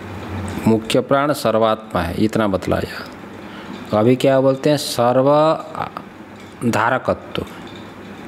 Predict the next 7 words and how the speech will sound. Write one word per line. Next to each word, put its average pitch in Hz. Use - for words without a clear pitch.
षष्टम, -
सबको -
धारण 120
किया 120
है 139
मुख्य 110
प्राण, 92